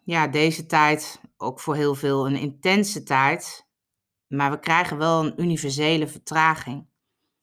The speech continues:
waar we allemaal even worden stilgezet. En waar we allemaal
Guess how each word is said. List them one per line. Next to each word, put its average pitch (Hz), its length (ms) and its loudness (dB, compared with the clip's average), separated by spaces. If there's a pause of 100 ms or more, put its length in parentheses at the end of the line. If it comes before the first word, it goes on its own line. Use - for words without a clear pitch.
(120)
waar 147 160 2
we 151 80 4
allemaal 160 420 4
even 123 300 0
worden 127 200 -4
stilgezet. 107 840 -6 (1040)
En 139 380 2
waar 147 180 4
we 147 100 6
allemaal 147 960 4